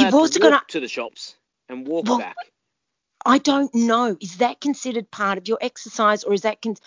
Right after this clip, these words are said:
Speaker 1: because I was thinking about it. Yeah, because what if, say, say, for instance, I don't have a car?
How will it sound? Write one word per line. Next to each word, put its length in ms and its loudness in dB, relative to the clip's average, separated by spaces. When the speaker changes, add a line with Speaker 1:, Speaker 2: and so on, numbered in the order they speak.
Speaker 1:
because 220 2
I 160 4
was 140 0
thinking 340 -4
about 260 -6
it. 60 -20
Yeah, 240 -2
because 340 -10
what 160 -2
if, 80 -4
say, 240 -4
say, 240 -6
for 160 -8
instance, 360 -10
I 100 -2
don't 160 -2
have 160 -8
a 20 -14
car? 380 -2